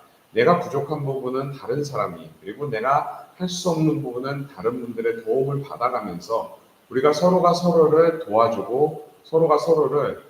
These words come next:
감싸면서 나아갔을 때에 우리가 완주할 수 있는 것이 우리의 믿음의 여정이다라는 것을 우리에게 보여주고 있다라는 것이죠. 그리고 또한 우리의 구원 역시도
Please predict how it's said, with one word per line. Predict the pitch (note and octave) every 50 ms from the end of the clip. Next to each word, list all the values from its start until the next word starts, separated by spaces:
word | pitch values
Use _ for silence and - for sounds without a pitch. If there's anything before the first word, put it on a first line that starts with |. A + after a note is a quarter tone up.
| - _ _ _ _ -
감싸면서 | - - F#2+ G#2 G#2 - - E3 E3+ E3+ D#3+ D#3 D#3 D#3 D3+ C#3
나아갔을 | A#2 F#2+ F#2+ G2 G2 G#2 G2 - - G2+ G2 -
때에 | F2+ F2+ F2+ G2 A2 A2+
우리가 | G#2 F#2+ F#2+ G2 G2+ G#2+ G#2 F#2+ F2
완주할 | E2+ D#2+ E2 F#2+ G2+ G2+ C3 B2+ B2+
수 | B2+ - - A#2
있는 | A2 G#2+
것이 | G#2+ G2 G2+ G#2
우리의 | F#2+ F#2+ G2+ G2 F#2+ F#2
믿음의 | F2+ F2 F2 F#2+ F#2+ G2 A2 B2 C#3 C#3+ C#3+ - - _ _ _ _ _ F2
여정이다라는 | E2+ F2+ F#2 - D#3+ D#3+ D#3 D#3 D#3 D3+ C#3+ C#3 C#3 C3+ B2 A2 G2+ G#2 G#2 G2
것을 | F#2+ F2 F2+ - G2+ A2+ B2+ C#3 C#3+ C#3 - - _ _ _ _ _ _ -
우리에게 | G#2+ G#2 G2 G2 A2 - - A2+
보여주고 | A2 A2 A2 A2 A2 A2 B2 A2+
있다라는 | - - - F#2+ F#2 F2 F2+ - -
것이죠. | - - - - - - C#2+ C#2 - _ _ _ _ _ _ _ _ _ _ _ _ _
그리고 | - B2+ D#3 F3+ F3+ F3+
또한 | E3 E3 E3+ E3 D#3 B2+ G#2 F#2 D#2+
우리의 | E2 A2 C3 C#3+ D3 C#3+ C#3+
구원 | - - A#2 B2+ C#3 C#3+ C#3+ B2
역시도 | G#2+ G#2 - - F#2+ - A#2+ A#2 G2+ F2 - - -